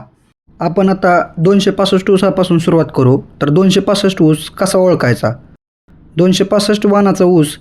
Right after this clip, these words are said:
हिरवट रंगाचा असतो, कांड्याचा आकार मध्यम जाड असतो,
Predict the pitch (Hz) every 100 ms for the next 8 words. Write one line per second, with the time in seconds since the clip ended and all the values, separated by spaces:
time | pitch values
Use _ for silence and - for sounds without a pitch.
0 | - 208 202 196 190 190 165 156 160 -
1 | 117 120 - - 175 190 180 185 180 170
2 | 170 180 156 170 165 156 147 143 - 120